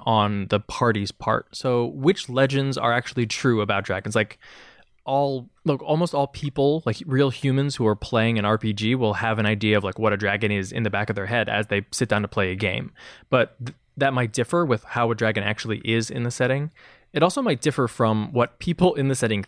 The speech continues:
think is true about a dragon, but maybe is not actually if you were the G M, right? Those are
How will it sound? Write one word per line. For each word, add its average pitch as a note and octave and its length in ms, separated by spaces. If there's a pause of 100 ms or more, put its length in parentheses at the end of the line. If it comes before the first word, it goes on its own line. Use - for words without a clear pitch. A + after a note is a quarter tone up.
(140)
think F3+ 320
is G#2+ 180
true A2 300
about G2 180
a G2+ 60
dragon, G2 500 (100)
but G#2 300
maybe A#2+ 340
is A#2+ 160
not A2+ 220
actually A2 500
if A2 140
you A#2 60
were G2+ 80
the G2+ 80
G G2+ 180
M, - 140
right? A2 120
Those B2 160
are A#2 120